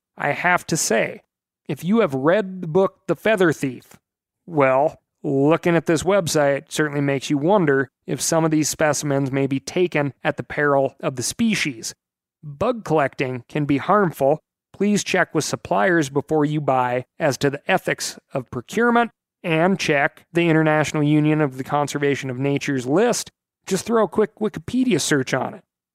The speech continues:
Anything that could give you a potential red flag, because I look at that website and I'm like, "Man, I want a big beetle." But check it out first.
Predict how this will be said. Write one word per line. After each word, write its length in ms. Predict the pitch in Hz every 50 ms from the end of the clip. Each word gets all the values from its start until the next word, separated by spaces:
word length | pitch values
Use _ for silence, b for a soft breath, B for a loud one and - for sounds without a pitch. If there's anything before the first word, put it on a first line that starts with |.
| _ _ _ _ _
Anything 640 | - 285 277 240 180 - - 196 190 190 185 175 160
that 120 | - 165 143
could 140 | 165 156
give 140 | 147 170 160
you 80 | 165 160
a 60 | 143
potential 500 | - 139 131 - 160 170 156 - 143 139
red 240 | 139 139 139 127 -
flag, 540 | - - 208 226 226 226 226 220 190 170 - _ _ _ -
because 600 | 156 147 139 - 156 160 156 147 143 131 - - - - -
I 100 | 156 185
look 140 | 196 196 175
at 60 | 165
that 120 | 156 147
website 440 | 143 143 143 131 120 - 139 139 139
and 100 | 143 139
I'm 80 | 131 131
like, 140 | 127 120
"Man, 260 | 117 135 147 151 131 123
I 60 | 131
want 200 | 135 135 135 131
a 40 | 131
big 180 | 139 131 131
beetle." 320 | 143 165 185 - - - - _ _ _ _ _ _ _ _ _
But 120 | - 131 -
check 220 | - 147 135 -
it 60 | 139
out 160 | 135 127 127
first. 420 | - - 180 170 - - - -